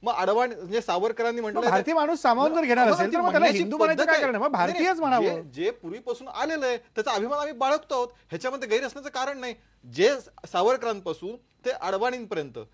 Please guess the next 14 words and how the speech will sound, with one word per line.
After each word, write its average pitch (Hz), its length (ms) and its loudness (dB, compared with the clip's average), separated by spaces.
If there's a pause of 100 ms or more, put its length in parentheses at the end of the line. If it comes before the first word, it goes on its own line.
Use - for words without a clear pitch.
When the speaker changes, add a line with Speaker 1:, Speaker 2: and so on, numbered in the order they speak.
(100)
Speaker 1:
अगदी, 214 280 -6
म्हणजे 208 180 -4
मी 208 140 -8
पुन्हा 202 320 -8
तर 233 40 -10
ते 226 140 -8
सांगतो, 208 360 -8
त्याने - 420 -10
प्रत्येकाने 254 500 -6
असं 220 140 -8
म्हटलंय 180 320 -6
की 220 140 -12
हिंदू 208 320 -8
असणं 190 420 -10